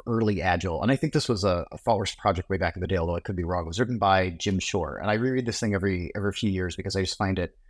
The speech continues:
immensely entertaining. It's called, uh, and it's also, like, a fascinating look at how people were thinking about continuous integration, continuous delivery in the early days before it became commoditized as an industry. Um, the article is called, uh, Continuous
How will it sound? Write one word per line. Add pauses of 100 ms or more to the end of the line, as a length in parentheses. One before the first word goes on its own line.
(460)
immensely
entertaining.
It's
called, (100)
uh,
and
it's
also,
like,
a
fascinating
look
at (480)
how
people
were
thinking
about
continuous
integration,
continuous
delivery
in
the
early
days
before
it
became (120)
commoditized
as
an
industry. (540)
Um,
the
article
is
called, (160)
uh,
Continuous